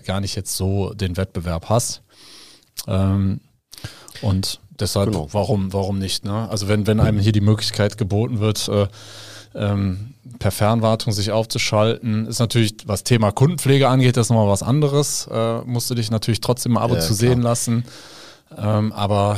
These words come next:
Speaker 1: das muss jetzt nicht für jede akute Handlung, muss da nicht immer ein Techniker nach Rostock fahren
Speaker 2: Nee.
Speaker 1: von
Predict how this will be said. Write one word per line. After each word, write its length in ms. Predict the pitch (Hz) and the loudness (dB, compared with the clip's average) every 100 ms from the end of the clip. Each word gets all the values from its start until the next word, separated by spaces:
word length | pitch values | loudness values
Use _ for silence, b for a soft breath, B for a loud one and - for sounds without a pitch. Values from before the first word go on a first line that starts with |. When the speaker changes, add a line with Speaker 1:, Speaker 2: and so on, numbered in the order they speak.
| 101 | -4
Speaker 1:
das 220 | 113 - | -8 -2
muss 180 | 123 123 | 0 0
jetzt 180 | 117 - | -2 -2
nicht 180 | 117 - | -4 -2
für 100 | 110 | -4
jede 300 | 104 113 117 | -2 -2 -2
akute 720 | 104 - 127 120 117 110 98 | -6 -6 -6 0 2 2 0
Handlung, 380 | 113 117 117 113 | 0 2 2 2
muss 160 | 117 - | 0 0
da 100 | 107 | -2
nicht 160 | 107 | -2
immer 160 | 113 107 | 0 -2
ein 80 | 101 | 0
Techniker 720 | 113 110 104 107 104 107 - | -2 -2 -2 0 0 0 -2
nach 240 | 104 98 - | -4 -2 -2
Rostock 340 | 104 - 90 | -2 -2 -4
fahren 280 | - 101 98 | 0 0 0
Speaker 2:
Nee. 60 | 82 | -2
Speaker 1:
von 300 | 90 98 | -2 -2